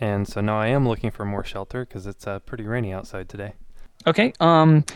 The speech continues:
Speaker 2: well, let's get started. We should say that, uh, we're a little late posting this episode, um, and we apologize for that. But,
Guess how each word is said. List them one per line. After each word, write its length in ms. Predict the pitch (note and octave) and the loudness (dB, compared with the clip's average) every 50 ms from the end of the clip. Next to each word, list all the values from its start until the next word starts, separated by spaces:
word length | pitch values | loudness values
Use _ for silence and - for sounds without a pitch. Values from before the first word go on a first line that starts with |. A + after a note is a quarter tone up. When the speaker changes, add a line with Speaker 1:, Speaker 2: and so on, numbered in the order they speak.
| - - - - | -16 -20 -12 0
Speaker 2:
well, 160 | - E3+ G3 | 2 4 4
let's 200 | - F#3+ G3 - | 6 4 2 2
get 100 | - F#3 | 0 -6
started. 340 | - - - F#3+ G3 F#3 F3 | -4 0 2 2 4 4 2
We 120 | D#3 E3 D#3+ | 2 0 -2
should 180 | - E3+ D#3+ | -2 -2 -4
say 220 | - - G#3+ G#3+ G3+ | -4 -2 0 2 4
that, 240 | G3 F3 D#3+ - | 4 4 4 4
uh, 400 | - C3+ C3 B2+ B2 B2 A#2+ G2+ - | 4 4 4 4 4 2 0 -2 -2
we're 160 | - D3 C#3+ | 0 2 2
a 60 | C3+ | 2
little 240 | C3+ F3 G3 G3 E3+ | 2 2 2 4 4
late 220 | D#3+ D3+ D3 - | 4 4 2 2
posting 280 | - D#3 C#3+ - - C3+ | 0 -2 -2 2 4 4
this 160 | B2+ B2 - | 4 4 4
episode, 540 | C3 A#2+ C3 B2+ - C3 B2 B2 B2 B2 A#2+ | 0 -2 -2 -4 -2 0 2 2 2 2 2
um, 320 | G#2 A2+ A2+ A2 G#2+ A2+ | 2 2 2 2 2 2
and 100 | A2+ A#2 | 2 4
we 60 | A#2 A2 | 2 2
apologize 500 | G#2+ - - E3+ D#3+ C#3 C3+ A#2+ A#2 - | 0 2 2 2 4 4 2 2 0 0
for 80 | A#2+ | -2
that. 380 | A#2 A2+ A2 A2 - - - - | 0 0 0 -2 -2 -4 -4 -2
But, 180 | A#2+ A2+ - | -2 -2 -2